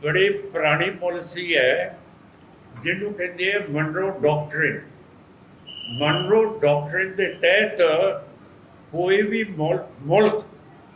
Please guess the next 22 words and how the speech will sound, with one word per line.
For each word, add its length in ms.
ਅਮਰੀਕਾ 560
ਵੱਲ 300
ਮੂਵ 300
ਕਰੂਗਾ 500
ਫੌਜ 540
ਦਾ, 460
ਤੇ 160
ਅਮਰੀਕਾ 500
ਉਹਦਾ 380
ਬੜਾ 320
ਵੱਡਾ 300
ਜਵਾਬ 400
ਦਊਗਾ। 360
ਉੱਨੀ 300
ਸੌ 240
ਇਕਤਾਲੀ 520
ਦੇ 160
ਵਿੱਚ 480
ਜਾਪਾਨ 520
ਨੇ 360
ਅਮਰੀਕਾ 640
ਦੇ 140